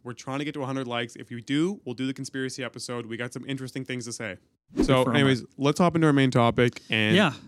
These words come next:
Speaker 1: that is what we were saying, why we think now is a great time to buy.
Speaker 2: A fantastic time to buy.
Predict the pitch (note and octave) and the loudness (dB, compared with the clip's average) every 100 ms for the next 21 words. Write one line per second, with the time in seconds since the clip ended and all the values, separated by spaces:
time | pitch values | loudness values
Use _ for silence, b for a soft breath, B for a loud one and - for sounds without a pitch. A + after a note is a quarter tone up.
0 | F#3 A2+ A#2 C3 C#3 B2+ B2 A#2+ A2 b | -16 -2 2 2 2 4 4 4 0 b
1 | b b A2 A#2 C3+ C3 A#2 A2+ A2 A2+ | b b 0 2 4 2 2 0 0 -2
2 | - _ - A2 A2+ B2 B2+ C#3 C3+ C3 | -8 _ -2 2 4 4 4 0 0 -4
3 | A#2 G#2+ G#2 A2 A2+ A2+ A#2 A2 B2 A2 | -4 -4 -2 0 2 4 4 2 2 2
4 | G#2+ G#2+ G2 A#2 G#2+ G#2+ A2 A2 G2+ G2+ | 4 2 -2 -4 -4 -4 -4 -4 -2 -2
5 | B2+ F3 b b b - - C#3+ C3+ C3 | -2 -4 b b b -18 0 2 4 4
6 | - C#3+ A#2+ A2+ G2+ | 4 2 2 2 0